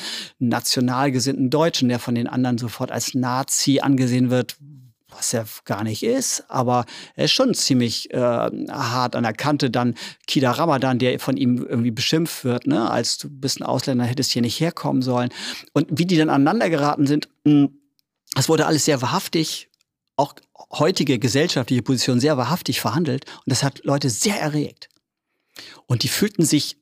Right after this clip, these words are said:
ich glaube, dadurch, dass es, dass sie gespürt haben, dass es jetzt wirklich stattfindet, auch wenn es nur gespielt ist, äh, waren die erregter, als wenn es geschrieben gewesen war. Weil vom geschriebenen Ding kann man sich schön distanzieren.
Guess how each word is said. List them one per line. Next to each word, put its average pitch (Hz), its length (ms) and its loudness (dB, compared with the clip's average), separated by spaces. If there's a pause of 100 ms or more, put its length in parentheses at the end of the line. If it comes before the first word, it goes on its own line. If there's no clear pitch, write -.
ich - 160 -6
glaube, 185 240 4
dadurch, 143 280 2
dass 135 180 0
es, - 240 -2 (160)
dass 127 140 -2
sie 123 100 -2
gespürt 214 500 0
haben, 139 380 4 (480)
dass - 220 0
es 120 120 -2
jetzt 117 400 -2
wirklich 147 520 0
stattfindet, - 920 -4 (260)
auch - 140 -18
wenn 95 120 -12
es - 160 -6
nur 120 100 -2
gespielt 247 400 -2
ist, 139 200 -2 (400)
äh, 131 200 2
waren 139 220 2
die 135 180 2 (240)
erregter, 139 460 2
als 131 180 -2
wenn 143 140 4
es - 180 -2
geschrieben 233 340 2
gewesen 117 300 0
war. 120 260 0
Weil 135 160 0
vom 143 120 -4
geschriebenen 190 420 2
Ding 135 160 2
kann 143 140 2
man 127 100 2
sich 120 120 0
schön 139 220 2
distanzieren. 110 640 -2